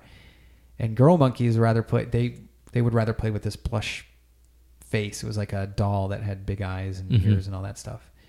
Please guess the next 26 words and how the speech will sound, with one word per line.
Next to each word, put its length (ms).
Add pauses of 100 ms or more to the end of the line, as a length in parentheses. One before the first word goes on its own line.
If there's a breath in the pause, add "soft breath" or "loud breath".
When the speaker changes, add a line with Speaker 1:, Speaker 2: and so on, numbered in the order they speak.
(720 soft breath)
Speaker 1:
And 100
they 60
studied 300
them 100
pretty 200
extensively. 460
It 40
wasn't 200
just 180
a 40
coincidence. 580
They 80
kept 200
showing 260
it, 100
and, 240 (440)
and 360
over 200
and 80
over 180
and 60
again, 500
the 280 (560 soft breath)
female 300
monkeys 420
would 180